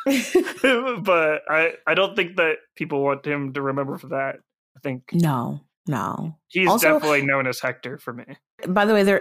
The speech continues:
Speaker 1: is Fast and Furious fanfic. I can't believe it. I'm so excited
Speaker 2: We need
Speaker 1: to
Speaker 2: to read
Speaker 1: see
Speaker 2: some.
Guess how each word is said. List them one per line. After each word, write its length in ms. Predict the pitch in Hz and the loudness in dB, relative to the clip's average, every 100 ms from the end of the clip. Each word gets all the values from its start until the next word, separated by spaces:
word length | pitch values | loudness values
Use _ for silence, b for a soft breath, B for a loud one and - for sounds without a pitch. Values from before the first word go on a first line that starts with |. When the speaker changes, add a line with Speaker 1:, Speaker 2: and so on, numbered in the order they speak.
| - | 4
Speaker 1:
is 320 | 202 208 208 | 4 4 2
Fast 380 | - 165 160 - | 0 2 2 0
and 140 | 160 | -2
Furious 340 | 151 147 147 - | 0 0 0 -2
fanfic. 400 | 135 131 131 - | -4 -2 -4 -4
I 100 | 143 | -6
can't 340 | - 175 160 | -4 -2 0
believe 240 | 135 151 143 | 0 0 0
it. 200 | 135 - | 0 0
I'm 280 | 135 147 143 | 0 0 -2
so 600 | - - 160 170 156 143 | -2 0 2 4 4 2
excited 680 | 147 151 - 143 143 147 | 0 0 2 2 2 2
Speaker 2:
We 120 | 156 160 | 2 2
need 160 | 170 | 2
Speaker 1:
to 60 | 175 | 4
Speaker 2:
to 60 | 143 | 2
read 260 | 139 165 | 4 4
Speaker 1:
see 60 | 156 | 4
Speaker 2:
some. 340 | 127 214 131 | 0 -2 -8